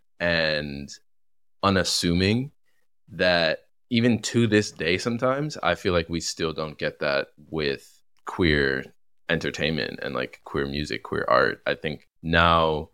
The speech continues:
because queer people have emerged as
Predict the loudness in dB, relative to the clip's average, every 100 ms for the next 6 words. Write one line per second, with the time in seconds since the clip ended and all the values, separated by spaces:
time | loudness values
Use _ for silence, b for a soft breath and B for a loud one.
0 | _ _ _ _ _ _ -12 -10 -8 2
1 | 4 4 2 -4 -8 _ _ -6 -4 -2
2 | -2 -2 -2 0 -2 -4 -8 -8 -4 -4
3 | -4 -8 -6 0 2 0 -4